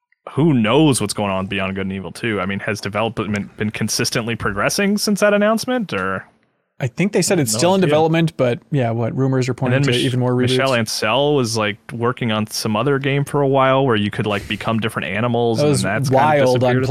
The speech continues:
Speaker 1: this point.
Speaker 2: PlayStation. Yeah, and now Michel Ancel
Speaker 1: Right.
Speaker 2: has, uh, left Ubisoft. But I think even when he was leaving, he's like, "Beyond Good and Evil's in good hands. Goodbye, everybody." So who the hell knows?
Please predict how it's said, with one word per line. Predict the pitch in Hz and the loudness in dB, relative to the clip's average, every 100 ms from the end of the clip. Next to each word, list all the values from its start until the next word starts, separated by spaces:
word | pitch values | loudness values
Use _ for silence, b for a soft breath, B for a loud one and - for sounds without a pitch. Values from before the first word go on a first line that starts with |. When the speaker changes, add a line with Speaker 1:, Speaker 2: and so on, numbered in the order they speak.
| 135 | 2
Speaker 1:
this | 127 | 2
point. | 120 113 | 0 0
Speaker 2:
PlayStation. | 117 127 | -2 0
Yeah, | 135 113 | 0 2
and | 123 | 0
now | 123 | 0
Michel | 123 123 | 0 -2
Ancel | 120 131 | 0 0
Speaker 1:
Right. | 120 113 | 0 0
Speaker 2:
has, | 107 - b b b - | -4 -10 b b b -8
uh, | 123 120 113 | -2 0 0
left | 123 120 151 - | 0 2 0 2
Ubisoft. | 156 151 123 123 123 | 2 2 2 0 -2
But | - | 0
I | 139 | 0
think | 185 | 2
even | 220 208 | 2 2
when | 180 | 4
he | 185 | 4
was | 127 | 4
leaving, | 156 214 127 | 2 2 0
he's | 117 | -2
like, | 127 127 - | -2 -4 -2
"Beyond | 170 254 | -2 2
Good | 247 | 0
and | |
Evil's | 269 269 220 175 | 2 0 0 0
in | 175 147 | -2 0
good | 220 | 0
hands. | 226 233 143 | 2 2 0
Goodbye, | 185 240 269 | 0 2 2
everybody." | 208 202 185 135 123 | 2 2 4 2 0
So | - 139 175 - B B B B B - | -2 -4 -4 -8 B B B B B -4
who | 180 | -2
the | 117 | 0
hell | 123 | -2
knows? | 135 98 - | -4 -6 -10